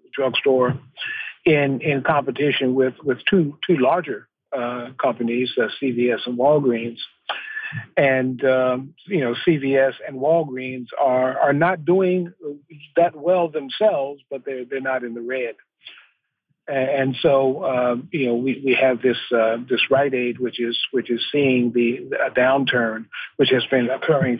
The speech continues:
for a while in retail. Uh, as the story indicates, that, uh, Rite Aid, of course, is caught up in, in significant litigation involving the opioid crisis.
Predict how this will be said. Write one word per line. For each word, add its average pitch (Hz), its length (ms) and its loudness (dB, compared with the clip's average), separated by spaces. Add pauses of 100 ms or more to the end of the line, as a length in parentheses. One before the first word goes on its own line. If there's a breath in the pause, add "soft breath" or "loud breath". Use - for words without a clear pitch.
for 123 200 2
a 131 40 -4
while 131 540 0
in 127 160 -20
retail. 135 440 -2 (760 loud breath)
Uh, 131 140 4
as 139 200 2
the 131 80 -8
story 139 360 2
indicates, 139 480 0 (1000)
that, 127 500 0
uh, 123 420 0 (120)
Rite 139 240 2
Aid, 123 200 -2
of 120 60 -4
course, 120 380 -2
is 113 180 -4
caught 135 280 2
up 120 180 2 (140)
in, 123 340 -4
in 120 180 -8 (120)
significant 131 600 2
litigation 127 920 2 (800 loud breath)
involving 131 760 2
the 120 180 -6
opioid 123 520 2
crisis. 117 640 0